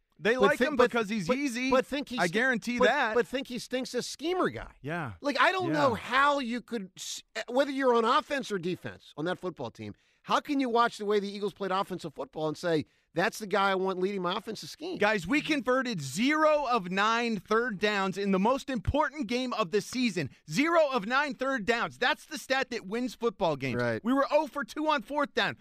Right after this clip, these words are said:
Speaker 1: We were oh for eleven on third and fourth down. That's the offense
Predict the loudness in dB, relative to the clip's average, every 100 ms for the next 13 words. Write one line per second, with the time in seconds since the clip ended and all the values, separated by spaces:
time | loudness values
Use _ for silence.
0 | _ 0 2 2 4 2 2 -2 4 4
1 | 4 2 2 0 -2 -4 -2 0 2 0
2 | -4 -2 -2 0 0 2 2 0 -2 -10
3 | -2 0 0 -4 -8